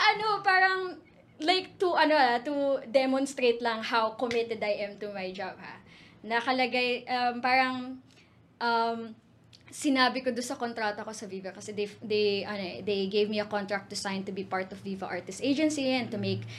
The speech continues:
this many films for this amount of time. May kontrata yan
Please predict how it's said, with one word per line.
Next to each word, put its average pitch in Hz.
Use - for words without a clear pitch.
this -
many 226
films 233
for -
this 202
amount 208
of -
time. 196
May 196
kontrata 214
yan 180